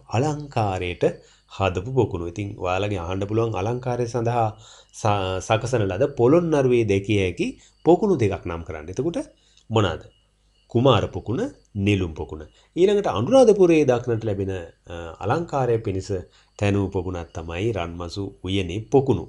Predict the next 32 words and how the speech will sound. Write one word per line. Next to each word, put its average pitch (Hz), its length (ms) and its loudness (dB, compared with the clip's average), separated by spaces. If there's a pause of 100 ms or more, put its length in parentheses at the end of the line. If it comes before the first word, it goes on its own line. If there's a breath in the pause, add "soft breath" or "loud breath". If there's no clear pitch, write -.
(120)
පොකුණක් 90 460 -6
නෙවෙයි, 104 320 -6
රන්මසු 90 440 -8
උයනේ 82 260 -12
තියෙන 117 240 -2
පොකුණු 123 300 -2
උදාහරණ. 85 440 -10 (520 soft breath)
හරි, 127 220 4
ඊළඟට 175 440 0 (140)
දැන් 120 200 0
ඊළඟ 127 240 0
කාරණේ 117 300 -4
තමයි 98 340 -6
මෙන්න 113 320 -8
මෙතන. 85 260 -10 (560 soft breath)
අලංකාරයට 117 580 0
විතරක් 98 260 -2
නෙවෙයි, 135 240 -2
අතන 101 300 -4
මිනිසුන්ගේ 101 500 -8
පරිහරණයටත් 117 960 -4 (580 soft breath)
මේවයින් 98 600 -2 (180)
අනිවාර්යෙන්, 92 540 -4 (240)
අ, 82 100 -14 (120)
ජලය 85 360 -6
ලබා 87 300 -6
ගන්න 82 240 -12
ඇති, 104 180 -6
මේවා 95 240 -6
ප්‍රයෝජනට 98 560 -6
ගන්න 123 280 0
ඇති 175 260 2